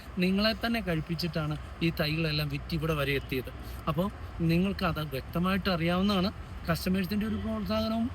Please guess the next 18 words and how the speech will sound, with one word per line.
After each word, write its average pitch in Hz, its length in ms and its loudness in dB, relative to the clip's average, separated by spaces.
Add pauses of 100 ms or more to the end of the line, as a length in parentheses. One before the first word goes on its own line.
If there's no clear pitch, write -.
ഒക്കെയാണല്ലോ 190 460 0 (140)
ഒരാളുടെ 160 340 4 (240)
ഒരു 175 140 4 (240)
പ്രസ്ഥാനത്തിൻ്റെ 180 640 2
വളർച്ച. 135 320 -2 (380)
അപ്പം 175 240 0
നിങ്ങൾ 214 200 4 (220)
ഇത് 220 140 2 (260)
നിങ്ങളെ 190 280 2 (140)
അറിയിക്കുക, 196 540 0 (480)
നിങ്ങളെ 190 320 4
കൊണ്ട് 202 180 0
അത് 180 100 -2 (140)
ചെയ്യിപ്പിക്കുക 196 580 0 (200)
എന്നാണ്. 151 260 0 (320)
പിന്നെ 185 220 4
നിങ്ങൾക്ക് 233 360 0
ഇഷ്ടമുള്ള 240 360 0